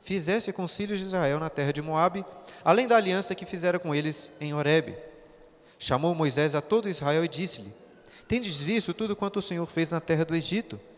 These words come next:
perante vós, a Faraó e a todos os seus servos,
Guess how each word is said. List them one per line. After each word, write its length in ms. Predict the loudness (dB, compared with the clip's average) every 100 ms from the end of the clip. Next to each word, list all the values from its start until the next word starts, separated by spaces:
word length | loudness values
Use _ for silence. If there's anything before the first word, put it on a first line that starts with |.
| -20 -12 2
perante 320 | 2 2 -2
vós, 460 | 0 2 2 2
a 60 | -2
Faraó 560 | 2 4 6 4 4 4
e 80 |
a 60 | 2
todos 320 | 2 2 2
os 100 | 0
seus 200 | 0 0
servos, 560 | 0 2 4 2 -2 -8